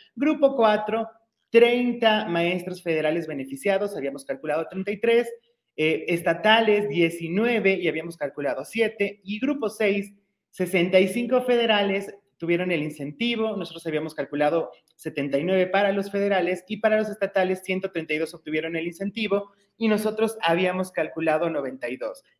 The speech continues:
Entonces, si no me fallan las sumas, ustedes me van a ayudar, por favor.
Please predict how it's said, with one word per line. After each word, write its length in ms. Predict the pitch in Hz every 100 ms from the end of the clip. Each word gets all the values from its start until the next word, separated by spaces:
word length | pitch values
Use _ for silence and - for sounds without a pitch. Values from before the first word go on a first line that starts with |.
| _
Entonces, 840 | 190 202 233 254 254 240 233 - -
si 140 | 214
no 180 | 220 269
me 200 | 254 247
fallan 440 | 254 226 226 220
las 360 | 214 208 214 -
sumas, 400 | 226 196 196 -
ustedes 260 | 165 160
me 80 | 156
van 160 | 147 147
a 40 |
ayudar, 360 | 147 143 147 143
por 120 | 156
favor. 420 | - 185 208 202